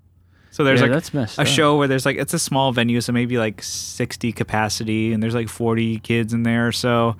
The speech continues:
Speaker 2: Mm-hmm.
Speaker 1: I'm like, "Okay, cool. That's totally fucking worth it. Totally fucking worth it." I'm like, "I just wanna play in front of people." They're like, "Oh, yeah, the sto-, show starts fizzling out." And I'm like, "Oh, yeah." And they running longer, too, because, like, it's not fucking pla-, well planned, as you can tell.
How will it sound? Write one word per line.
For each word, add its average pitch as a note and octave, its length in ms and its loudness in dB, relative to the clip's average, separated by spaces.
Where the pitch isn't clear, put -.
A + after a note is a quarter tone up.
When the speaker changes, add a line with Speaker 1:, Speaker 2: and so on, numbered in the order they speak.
Speaker 2:
Mm-hmm. A2 140 -2
Speaker 1:
I'm A2+ 180 0
like, C#3+ 140 0
"Okay, E3+ 180 0
cool. E3 240 2
That's C#3+ 240 2
totally B2+ 680 2
fucking A2 300 -4
worth G#2 200 -4
it. - 100 -20
Totally C#3 280 2
fucking A#2 240 -2
worth G#2 180 2
it." - 220 -8
I'm B2 100 -2
like, A#2+ 120 0
"I A#2+ 60 2
just C3+ 120 0
wanna C3+ 140 0
play C3 160 0
in A2 60 -2
front A2+ 140 -2
of - 60 -8
people." G2 260 -8
They're B2+ 140 2
like, A#2 200 0
"Oh, C#3+ 120 2
yeah, D3 140 4
the A#2+ 80 -2
sto-, C3 320 0
show C#3 240 2
starts C3 200 -4
fizzling B2 400 0
out." A2 320 2
And A#2+ 100 0
I'm A2+ 80 2
like, A2 160 0
"Oh, C#3+ 100 0
yeah." C#3 140 0
And A2 100 0
they C3 100 2
running A#2 380 0
longer, E3+ 520 0
too, G#3+ 300 4
because, E3 280 -2
like, C#3 120 -2
it's - 120 -8
not C3+ 180 0
fucking C3 320 0
pla-, B2+ 240 -4
well A#2+ 220 2
planned, C3 340 2
as G2 160 -6
you A2+ 100 -2
can A2 140 -4
tell. A2 400 0